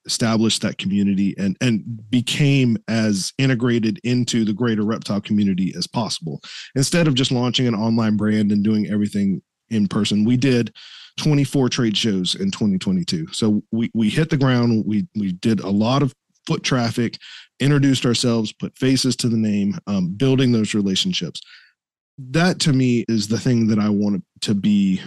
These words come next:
remembered, like, in five years, if, if, if we s-, build relationships with as many people as we can, I, I don't particularly care about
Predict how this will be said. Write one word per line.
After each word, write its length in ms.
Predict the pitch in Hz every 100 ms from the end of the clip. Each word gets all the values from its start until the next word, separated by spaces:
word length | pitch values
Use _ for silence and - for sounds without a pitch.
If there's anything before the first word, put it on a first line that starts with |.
| -
remembered, 920 | 110 107 107 120 120 117 104 98 87 _
like, 240 | 127 120 107
in 140 | 117
five 300 | 107 120 123
years, 320 | 110 101 98
if, 180 | 98 104 110
if, 180 | 110 - _ _
if 280 | 92 113 -
we 220 | 127 151
s-, 100 | 165
build 500 | - 120 151 175 160 - - - _
relationships 1000 | 135 131 131 135 - 117 110 113 95 117
with 240 | 110 107 110
as 160 | 110
many 280 | 131 147 156
people 460 | 147 139 131 120 117
as 140 | 107
we 120 | 117
can, 460 | 107 113 95 85 87 - - -
I, 100 | 156
I 80 | 160
don't 180 | 180 - _ _ _
particularly 720 | - 123 135 135 120 117 107
care 240 | - 113 107
about 360 | 98 98 92